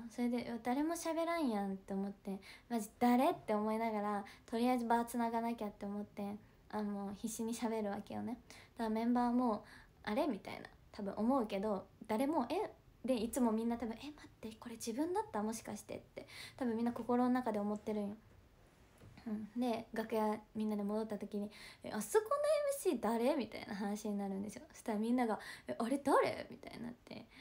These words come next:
それでもう誰も自分って思ってないから、誰も、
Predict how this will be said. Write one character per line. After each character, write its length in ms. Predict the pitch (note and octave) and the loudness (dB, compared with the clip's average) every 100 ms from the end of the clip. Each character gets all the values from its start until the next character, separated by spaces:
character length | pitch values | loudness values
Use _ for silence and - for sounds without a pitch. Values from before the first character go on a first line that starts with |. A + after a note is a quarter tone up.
| C#4 B3+ A#3+ A#3 - _ _ | -18 -16 -16 -18 -20 _ _
そ 120 | - | -4
れ 100 | A3+ | 0
で 160 | A#3 A3+ | 2 4
も 100 | G#3 | 2
う 40 | G3 | 4
誰 240 | B3 D4+ | 6 6
も 220 | F4 D#4+ F#3+ | 6 4 2
自 220 | G3+ A3+ | 0 2
分 160 | C4+ | 4
っ 20 | B3 | 4
て 100 | G#3 | 2
思 120 | G#3+ | 0
っ 40 | |
て 80 | G#3 | -2
な 100 | G3 | -4
い 60 | F#3+ | -2
か 80 | |
ら、 60 | F#3+ | -4
誰 240 | F#3 A3+ | 0 2
も、 320 | C4+ C4 G#3 | 2 2 0